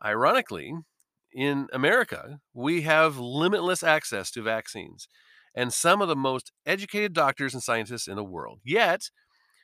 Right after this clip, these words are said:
the majority of our citizens are consumed with fear.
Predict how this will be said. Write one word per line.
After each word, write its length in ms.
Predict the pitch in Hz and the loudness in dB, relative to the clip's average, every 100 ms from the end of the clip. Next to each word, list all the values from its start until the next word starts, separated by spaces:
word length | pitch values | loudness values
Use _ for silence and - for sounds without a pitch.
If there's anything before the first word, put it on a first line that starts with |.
| _ _ - | _ _ -4
the 80 | |
majority 640 | 131 127 107 147 202 214 170 | -2 0 2 4 6 6 6
of 100 | 151 | 4
our 140 | 139 | 4
citizens 540 | 131 190 214 196 143 - | 2 -2 -4 -4 -4 -2
are 140 | 139 135 | -2 0
consumed 840 | 156 - - - 233 151 123 143 | -2 -6 -6 -6 -2 0 0 -2
with 180 | 151 185 | -6 -8
fear. 520 | - - 269 202 82 | -8 -12 -8 -6 -8